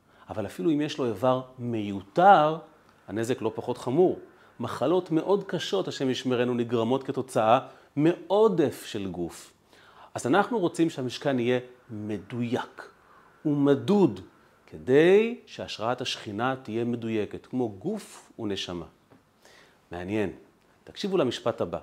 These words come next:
נסו לנחש מי אמר אותו. תבניתו של המשכן, המוסד הראשון שבנו בני דת האמת, בני ישראל במדבר, הייתה הדרך של אלוקים להסביר לנו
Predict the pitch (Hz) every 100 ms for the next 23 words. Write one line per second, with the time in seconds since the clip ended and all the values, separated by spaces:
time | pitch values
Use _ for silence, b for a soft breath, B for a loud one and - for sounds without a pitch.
0 | - 120 254 233 170 - 160 127 127 104
1 | 92 82 - - _ B B B B B
2 | B B B _ - 127 131 131 214 208
3 | 196 151 120 117 - - 143 104 67 -
4 | - 98 98 - 185 165 120 - 170 160
5 | - 120 110 113 151 160 - 107 117 135
6 | 123 131 113 95 107 123 - 85 123 120
7 | - 110 127 101 95 90 131 165 175 -
8 | _ _ _ _ _ _ _ B B B
9 | B B 101 95 113 98 135 151 - 135
10 | 113 101 - 170 170 104 - - _ _
11 | _ _ _ _ _ 95 90 90 107 202
12 | 185 120 104